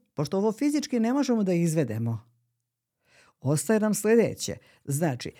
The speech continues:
da bismo videli šta ima ovde, mi moramo sad da malo dublje prođemo kroz ovo da do njega dođemo. E, mislim na, konkretno na želudac. E, ovo je pokriveno sad, ne vidimo ga.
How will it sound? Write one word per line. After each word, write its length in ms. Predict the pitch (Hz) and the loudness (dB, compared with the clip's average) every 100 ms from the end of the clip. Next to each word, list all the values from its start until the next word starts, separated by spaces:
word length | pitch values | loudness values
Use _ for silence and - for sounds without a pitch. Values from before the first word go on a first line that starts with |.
| _ | _
da 140 | 147 | -4
bismo 280 | 170 185 202 | -2 -2 -2
videli 420 | 202 285 196 160 | 0 2 2 0
šta 200 | 127 160 | -2 0
ima 220 | 160 156 131 | 0 0 0
ovde, 520 | 120 123 160 196 262 - - | -2 -2 -2 -2 -4 -6 -4
mi 160 | 180 | 0
moramo 380 | 196 220 208 185 | 2 2 2 0
sad 220 | - 202 | 2 0
da 140 | 185 190 | 2 2
malo 180 | 196 | 2
dublje 360 | 180 214 165 147 | 4 6 4 0
prođemo 480 | 147 139 117 120 120 | -2 -2 -2 -2 -2
kroz 260 | 135 131 | -2 0
ovo 180 | 143 147 | 0 0
da 120 | 139 | 0
do 100 | 143 | 2
njega 260 | 139 139 139 | 2 2 0
dođemo. 520 | 127 90 92 - - _ _ _ _ _ _ _ _ _ _ _ _ _ _ | -2 -4 -8 -14 -20 _ _ _ _ _ _ _ _ _ _ _ _ _ _
E, 80 | 139 - | -8 -2
mislim 300 | 160 151 151 | 0 2 2
na, 60 | |
konkretno 460 | 147 160 151 147 143 | 2 2 2 0 2
na 220 | 139 139 - - _ _ | 0 0 -4 -16 _ _
želudac. 720 | 131 139 135 139 - - - - _ - _ _ _ _ _ _ _ | -4 0 2 2 0 -6 -12 -14 _ -20 _ _ _ _ _ _ _
E, 80 | 117 - - - _ | -8 -8 -12 -16 _
ovo 140 | 135 | 0
je 60 | 143 | 2
pokriveno 520 | 143 131 143 165 147 | 0 2 4 4 2
sad, 220 | 113 110 | -2 -4
ne 120 | 95 95 | -6 -6
vidimo 320 | 123 143 | -2 -2
ga. 100 | 104 | -2